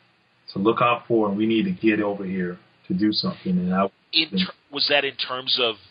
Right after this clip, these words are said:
Speaker 2: of other creators that haven't been tapped yet,
Speaker 1: Um,
Speaker 2: or, or that, or that hadn't been tapped yet until you made Axel aware of them, as far as, uh, Marvel, or, like, in what ways are you, like, were you?
Speaker 1: Yes, to all of that.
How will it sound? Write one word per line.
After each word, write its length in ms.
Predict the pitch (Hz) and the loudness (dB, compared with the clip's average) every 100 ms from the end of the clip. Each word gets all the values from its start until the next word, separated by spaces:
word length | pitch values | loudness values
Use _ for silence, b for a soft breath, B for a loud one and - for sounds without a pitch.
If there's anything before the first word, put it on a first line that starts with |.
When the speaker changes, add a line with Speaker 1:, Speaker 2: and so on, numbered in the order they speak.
| _ 135 | _ -4
Speaker 2:
of 140 | 123 - | -2 -2
other 260 | 143 120 123 | -2 -2 -4
creators 600 | - 123 113 113 139 139 | -6 -4 0 2 2 2
that 100 | 110 | 2
haven't 300 | 110 107 110 117 | 0 -2 -2 -6
been 140 | 110 | -6
tapped 320 | - 98 101 - | -4 -4 -4 -2
yet, 200 | 123 147 _ - | -2 -2 _ 0
Speaker 1:
Um, 80 | 135 | 2
Speaker 2:
or, 480 | 135 131 127 120 120 | 2 2 2 2 -2
or 40 | 131 | -2
that, 120 | 123 | -4
or 120 | 139 | -4
that 180 | 127 123 | 0 -2
hadn't 480 | - 131 135 156 - | 0 -2 -2 -6 -10
been 160 | 151 139 | -8 -2
tapped 340 | 139 131 - | 0 0 0
yet 140 | 151 147 | 0 0
until 480 | 120 - 117 110 107 B B | -2 -4 -4 -6 -10 B B
you 220 | 113 123 131 | -12 -10 -2
made 280 | 123 120 | 0 2
Axel 400 | 110 113 - 123 | 2 2 2 0
aware 300 | 120 117 117 110 | -2 -2 0 0
of 100 | 104 | 0
them, 280 | 113 123 143 | -2 -2 -2
as 140 | 120 | -2
far 160 | 135 131 | -2 -2
as, 160 | 127 - | 0 0
uh, 60 | 139 | 0
Marvel, 340 | 123 127 151 | 0 0 0
or, 260 | 147 101 101 B - | -4 -4 -6 B -2
like, 180 | 117 127 | 0 0
in 140 | 120 | 0
what 160 | 120 120 | -2 2
ways 320 | 123 107 - | 2 2 0
are 60 | 101 | -2
you, 240 | 104 104 | -6 -6
like, 200 | 104 95 - - | -6 -6 -8 -20
were 100 | 117 | -10
you? 200 | 104 98 | -8 -4
Speaker 1:
Yes, 340 | 123 143 139 - | 0 0 0 0
to 120 | 117 | 2
all 180 | 120 110 | 4 2
of 60 | 95 | 0
that. 200 | 92 | -8